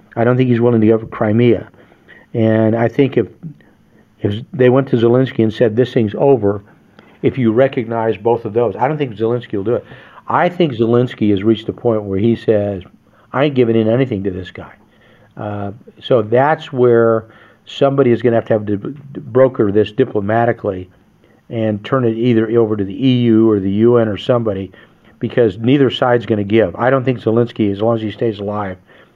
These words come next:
is gonna give one inch to Putin.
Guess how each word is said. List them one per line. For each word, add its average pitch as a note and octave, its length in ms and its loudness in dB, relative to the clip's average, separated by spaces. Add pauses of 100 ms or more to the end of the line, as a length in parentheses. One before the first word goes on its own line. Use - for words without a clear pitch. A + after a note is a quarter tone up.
(160)
is G#2+ 160 -2
gonna A2+ 180 2
give G#2+ 240 2
one A2+ 360 0
inch G2 480 -6 (340)
to - 100 -2
Putin. F#2+ 380 -2